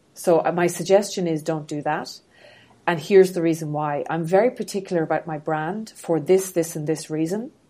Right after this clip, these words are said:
For me, it's very, very important that I feel like I can let go of this to you and that you feel empowered to do a great job by yourself. So if there's any areas at all that are unclear or you're feeling like you can't achieve, you need to let me know straight away."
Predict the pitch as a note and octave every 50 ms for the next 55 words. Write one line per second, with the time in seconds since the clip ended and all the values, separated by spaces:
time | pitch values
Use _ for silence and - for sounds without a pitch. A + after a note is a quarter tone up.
0 | _ _ - - - - - - - _ _ - - - G3 F#3+ F#3 F#3+ G#3 G#3+
1 | A3 A3 G3 F#3+ - F3 D#3+ D#3+ F#3+ F#3 F3+ F#3 F#3 F#3+ F#3 F#3 E3+ E3+ E3 D#3+
2 | D3+ D3+ - E3 D#3+ F3 E3+ - G3 G3+ - - - _ _ _ - F3+ E3 -
3 | - D#3+ E3 D#3+ D#3 D#3 - - F3+ E3 D#3+ E3 D#3+ D#3 D#3 D3+ D3+ _ _ _
4 | _ _ _ _ _ _ _ - E3+ E3 E3 F3 E3+ E3 E3 E3 D#3 D#3 E3 D#3+
5 | E3 - E3+ D#3+ D#3+ D#3+ D#3+ D#3 D#3+ D#3 D3+ - - - - D#3 D#3 E3 F3 F#3
6 | F3+ D#3+ D#3+ D#3+ D#3+ - D#3+ D#3+ E3+ F3 F3+ - F#3 E3 D#3 C#3+ D3 - - D#3
7 | D3+ D3+ D3 D3 - - C#3+ D#3 D3 D3+ D3 - D#3 D3 D3 D3 - - D#3+ D3
8 | D3 D3 C#3+ - _ - D3+ C#3+ C#3+ D3+ C#3+ - - D#3 E3+ - - - - -
9 | _ _ _ - - - - - - _ - - - F#3+ F3+ F3+ F3+ F#3 F3 F3
10 | - F3 G3 G#3 A3 A#3+ - - G3 F#3+ F3+ F3+ E3+ D#3+ F3 E3 - - E3 E3
11 | D#3+ D#3+ D#3 D3+ D#3 C#3+ D3 D3+ D#3 - - E3+ E3+ E3 D#3+ - - F3 E3 E3
12 | E3 D#3+ D3 D3+ D#3 D#3 D#3 - - - - F#3+ F#3+ G3 G3 F#3 F3 E3+ E3 D#3+
13 | E3 - E3+ E3 - - D#3+ D#3 D3+ D3+ C#3 - - - D#3 D#3 D3+ D3 C#3+ -
14 | - D#3+ D3+ D#3 D3+ D3+ - E3 D3+ - D#3 D3+ D3+ D#3 D3+ D3 - - D3+ C#3+
15 | C3+ B2 - F#2 - -